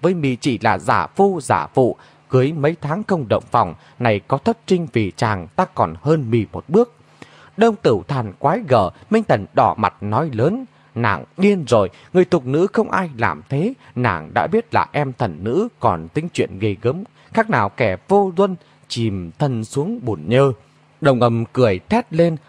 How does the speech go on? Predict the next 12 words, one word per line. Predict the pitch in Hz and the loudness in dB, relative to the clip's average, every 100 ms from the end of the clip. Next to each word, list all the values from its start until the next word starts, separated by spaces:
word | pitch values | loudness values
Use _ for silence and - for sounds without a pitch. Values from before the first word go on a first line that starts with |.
| _ | _
toàn | 185 160 143 - | 2 2 0 -2
thân | 208 214 190 | 0 0 -2
rung | 151 208 135 | 0 0 2
động, | 107 101 - _ | 0 0 -4 _
phát | 185 214 - | -2 -2 0
giọng | 110 - | 0 0
âm | - 123 101 | 0 0 2
u, | 131 127 104 _ _ _ | 4 4 0 _ _ _
"Chuyện | 175 117 | 0 2
đó | 151 185 - | 2 2 2
có | 190 | 0
khó | 185 170 | 2 2